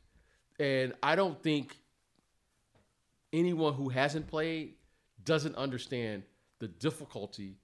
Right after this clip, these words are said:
and how difficult the shots he's making. I mean, they're under duress. It's not like we don't know he's out on the floor. It's not like they're saying, "Well, let's see if he's hot tonight." He's hot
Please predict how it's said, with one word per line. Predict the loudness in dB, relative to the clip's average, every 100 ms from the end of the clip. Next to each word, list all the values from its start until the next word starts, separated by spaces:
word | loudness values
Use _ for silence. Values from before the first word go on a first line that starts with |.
| _ _ _
and | -8
how | -4 -4
difficult | -2 -4 -4 -8
the | -6
shots | -4 -4 -4
he's | -8 -8
making. | -8 -8 -14 -20 _ _
I | -4
mean, | -2 0
they're | 2 2 2
under | 0 0
duress. | -2 0 0
It's | -2 0
not | 2 4
like | 2 4
we | 2
don't | 2 0
know | -2
he's | -2 -2
out | 0 0
on | -4
the |
floor. | -6 -6 -6 -10 -10 -4
It's | 4
not | 6 6
like | 4
they're | 0
saying, | 0 -2 -2 -6 _ _ 0
"Well, | 2 2
let's | 2
see | 0 0 0
if |
he's | -2 -2
hot | -2 -2
tonight." | -4 -8 -10 -16 _ _ _ _ _
He's | 2 2 2
hot | 6 8 6